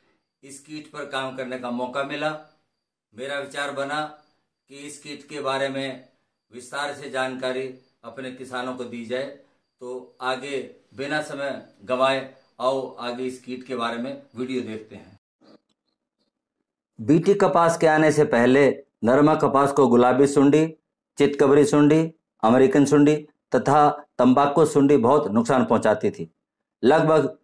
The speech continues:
बीस साल पहले बीटी कपास का प्रवेश होने से किसानों को इन सुंडियों से छुटकारा मिल गया, परंतु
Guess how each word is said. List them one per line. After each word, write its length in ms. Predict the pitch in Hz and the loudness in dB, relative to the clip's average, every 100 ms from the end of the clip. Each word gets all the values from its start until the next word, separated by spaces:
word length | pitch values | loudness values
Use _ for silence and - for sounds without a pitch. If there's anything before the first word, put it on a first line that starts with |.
| - | -8
बीस 260 | 104 185 196 | 2 2 4
साल 140 | 185 | 2
पहले 340 | 143 139 143 151 | 2 4 4 4
बीटी 280 | 147 147 | 4 2
कपास 360 | 147 127 139 135 | 0 2 2 2
का 120 | 139 | 0
प्रवेश 420 | - 123 123 127 - | 0 2 4 2 0
होने 300 | 95 131 139 | 2 2 2
से 220 | 123 107 - _ _ - | 4 2 2 _ _ 0
किसानों 380 | 131 143 147 | 2 4 2
को 160 | 147 143 | 4 4
इन 160 | 147 143 | 6 4
सुंडियों 360 | 151 143 143 | 4 4 4
से 140 | 139 143 | 4 0
छुटकारा 420 | 139 120 123 117 | 0 0 2 4
मिल 160 | 113 101 | 4 4
गया, 200 | 95 85 _ _ _ _ | 2 -2 _ _ _ _
परंतु 400 | 131 151 151 185 | 0 2 4 4